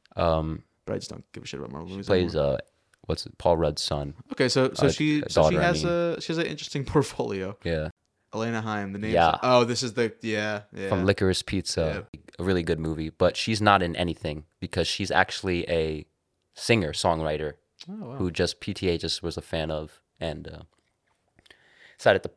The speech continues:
Speaker 1: cast her in this movie. So,
Speaker 2: All right.
Speaker 1: but she's really good in it, so that's why she's in it.
Speaker 2: I
Speaker 1: And
Speaker 2: know
Speaker 1: here.
Speaker 2: Barbie, I know Barbie Ferreira.
Speaker 1: Yeah, Euphoria.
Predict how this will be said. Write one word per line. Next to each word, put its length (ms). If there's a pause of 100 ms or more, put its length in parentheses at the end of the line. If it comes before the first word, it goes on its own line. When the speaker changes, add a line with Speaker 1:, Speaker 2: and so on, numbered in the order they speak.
(180)
Speaker 1:
cast 360
her 80
in 100
this 140
movie. 380 (300)
So, 200
Speaker 2:
All 60
right. 200 (300)
Speaker 1:
but 80
she's 300
really 360
good 180
in 120
it, 100
so 120
that's 140
why 140
she's 240
in 80
it. 140 (100)
Speaker 2:
I 100
Speaker 1:
And 80
Speaker 2:
know 100
Speaker 1:
here. 80
Speaker 2:
Barbie, 240 (120)
I 80
know 140
Barbie 220
Ferreira. 460 (360)
Speaker 1:
Yeah, 300 (220)
Euphoria. 720